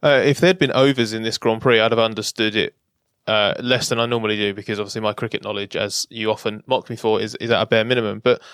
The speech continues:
I think my issue with sort of how it's been handled from this insistence that there wasn't a commercial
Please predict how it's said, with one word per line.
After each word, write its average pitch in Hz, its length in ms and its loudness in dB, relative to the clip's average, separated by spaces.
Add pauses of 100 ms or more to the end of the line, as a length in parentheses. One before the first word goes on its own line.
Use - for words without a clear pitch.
(220)
I 147 40 0
think 190 140 2
my 156 160 4
issue 131 320 0
with 117 180 0
sort - 180 -6
of - 80 -18
how 123 200 0
it's 90 140 -8
been 113 120 -8
handled 113 540 -4
from 110 320 -8 (320)
this - 380 -2 (640)
insistence 127 800 0
that 110 80 -4
there 113 120 -2
wasn't 113 320 -4
a 113 60 -8
commercial 117 720 -8